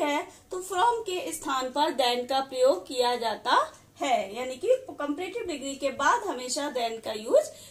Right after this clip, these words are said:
किया जाता है, किसी और conjunction या preposition का यूज वहां पर नहीं किया जाएगा। तो यहाँ पर क्या आएगा, the fox was cleverer than the crow। Check करिए अपना अपना, देखिए आपने कहाँ mistake की है और कहाँ सही किया है।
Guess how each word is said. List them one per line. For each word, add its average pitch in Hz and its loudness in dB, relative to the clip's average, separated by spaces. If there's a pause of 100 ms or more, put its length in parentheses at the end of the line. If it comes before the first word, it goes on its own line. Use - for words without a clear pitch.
(120)
किया 294 2
जाता 240 0
है, 254 4
किसी 403 0
और 453 4
conjunction 277 -2
या 277 0
preposition 247 -2
का 240 -4
यूज 285 4 (360)
वहां 247 4
पर 427 4
नहीं 285 4
किया 254 2
जाएगा। 220 -2 (320)
तो 277 6
यहाँ 277 6
पर 311 0
क्या 285 -2
आएगा, 277 0
the 262 -2
fox 349 -2
was 254 -2
cleverer 240 2
than 220 -4
the 277 6 (500)
crow। 247 0
Check 320 0
करिए 359 0
अपना 330 -2
अपना, 330 -4 (200)
देखिए 370 -4
आपने 339 0
कहाँ 370 0
mistake 277 -2
की 277 -6
है 285 0
और 262 0
कहाँ 320 -4
सही 349 2
किया 220 -8
है। 208 -8